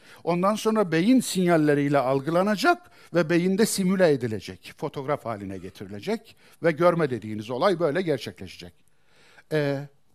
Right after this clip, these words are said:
Allah'a yansıyan ışık nasıl bir şey?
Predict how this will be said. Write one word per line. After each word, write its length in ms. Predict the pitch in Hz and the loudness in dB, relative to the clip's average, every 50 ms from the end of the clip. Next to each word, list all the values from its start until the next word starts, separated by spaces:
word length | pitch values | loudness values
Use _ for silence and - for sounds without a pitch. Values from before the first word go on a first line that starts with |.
| _ _ _ _ _ _ _ _ _ _ - - - - - - | _ _ _ _ _ _ _ _ _ _ -20 -20 -20 -20 -14 -4
Allah'a 360 | - 151 147 143 151 139 165 | -2 0 2 2 2 0 0
yansıyan 500 | 175 175 175 180 175 - - 185 180 175 | 2 2 2 2 2 0 0 0 0 2
ışık 280 | 170 156 - - - - | 0 -2 -2 -4 -6 -4
nasıl 280 | 175 165 - - 214 190 | -2 -2 -2 -4 -8 -6
bir 60 | 196 | -6
şey? 340 | - - 170 170 190 190 | -4 -2 -2 -2 -4 -6